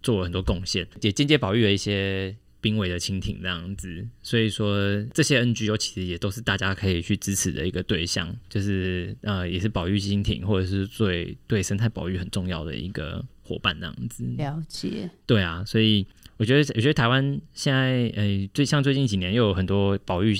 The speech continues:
Speaker 1: 的N G O又开始，呃，林立了这样子，然后又开始又，又创了很多个，对啊，其实跟过去也开始有点不太一样了。对，那，那个如果你喜欢保育的朋友，就是你在意保育的朋友，或者你关心这个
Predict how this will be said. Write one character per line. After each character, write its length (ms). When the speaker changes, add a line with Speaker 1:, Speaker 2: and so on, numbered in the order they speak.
Speaker 1:
的 140
N 160
G 160
O 240
又 200
开 160
始， 440
呃， 200
林 180
立 220
了 80
这 60
样 200
子， 80
然 80
后 80
又 120
开 120
始 120
又， 260
又 180
创 240
了 80
很 140
多 180
个， 180
对 100
啊， 60
其 140
实 40
跟 220
过 160
去 180
也 120
开 120
始 120
有 100
点 140
不 80
太 180
一 100
样 160
了。 160
对， 200
那， 220
那 160
个 280
如 100
果 100
你 80
喜 120
欢 120
保 180
育 100
的 100
朋 180
友， 80
就 80
是 100
你 240
在 140
意 360
保 200
育 80
的 100
朋 100
友， 60
或 160
者 100
你 440
关 180
心 160
这 100
个 240